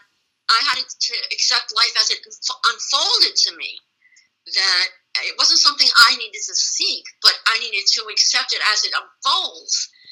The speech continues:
with my higher power, um,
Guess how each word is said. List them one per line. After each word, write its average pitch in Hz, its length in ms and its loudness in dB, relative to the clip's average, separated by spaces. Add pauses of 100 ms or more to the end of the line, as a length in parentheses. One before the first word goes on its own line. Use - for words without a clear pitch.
(300)
with 214 300 -6
my 214 160 0 (100)
higher 226 340 2
power, 262 420 0 (800)
um, 202 320 2